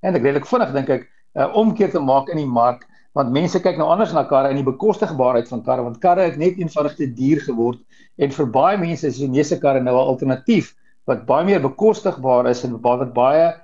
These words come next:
funksies gee wat hulle voor, voorheen nie vir daai selfde prys kon hê nie. So dis wat die groot fokus, ek dink, of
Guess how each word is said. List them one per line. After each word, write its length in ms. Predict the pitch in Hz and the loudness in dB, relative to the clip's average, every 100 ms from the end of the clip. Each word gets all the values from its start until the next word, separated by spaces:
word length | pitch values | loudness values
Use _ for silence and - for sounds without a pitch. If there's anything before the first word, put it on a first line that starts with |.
| _ | _
funksies 460 | _ 220 202 202 - | _ -2 0 -4 -6
gee 400 | - 156 131 135 - _ | -2 2 2 0 -12 _
wat 120 | 139 135 | -4 -2
hulle 100 | 143 | -4
voor, 360 | - 180 - | 0 0 0
voorheen 280 | - 175 175 | 0 0 2
nie 80 | 185 | 0
vir 120 | 151 | 2
daai 140 | 135 | 0
selfde 280 | - 143 135 | 2 -2 -2
prys 480 | 139 127 123 - - _ _ | -2 -2 -2 -10 -20 _ _
kon 160 | - 135 | -2 0
hê 240 | 110 131 110 | 2 0 -2
nie. 80 | 120 | -6
So 260 | - 147 - _ _ | 0 0 0 _ _
dis 120 | 226 | 0
wat 100 | 262 | 2
die 140 | 262 - | 0 2
groot 260 | 254 240 | 0 0
fokus, 460 | - 240 233 226 208 | -4 0 2 2 -2
ek 100 | 180 | 0
dink, 240 | 175 175 | 0 0
of 180 | 170 143 | -2 -2